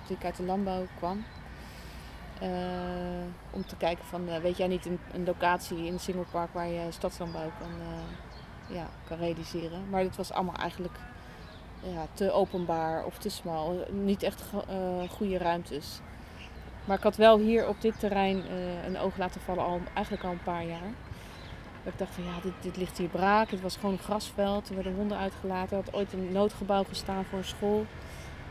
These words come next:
En daarna was er eigenlijk niks meer mee gebeurd. Eh,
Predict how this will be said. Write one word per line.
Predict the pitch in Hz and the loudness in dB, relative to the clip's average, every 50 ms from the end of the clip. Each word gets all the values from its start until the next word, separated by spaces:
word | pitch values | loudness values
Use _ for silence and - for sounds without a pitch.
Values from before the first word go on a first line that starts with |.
| - - - - | -10 -8 -4 0
En | 214 202 | 2 4
daarna | 202 196 202 208 208 196 | 6 6 8 10 10 8
was | 196 185 | 8 6
er | 208 | 4
eigenlijk | - 208 202 - 214 208 - | 4 4 4 4 2 2 2
niks | - | 2
meer | 208 196 190 | 0 2 2
mee | 185 180 | 0 0
gebeurd. | - 180 - 214 208 185 175 175 - - - - - - - - - - - - - - - - - - | -2 2 4 4 6 6 4 2 -2 -6 -10 -10 -10 -10 -10 -10 -10 -8 -8 -8 -8 -8 -10 -8 -6 -4
Eh, | 190 | -2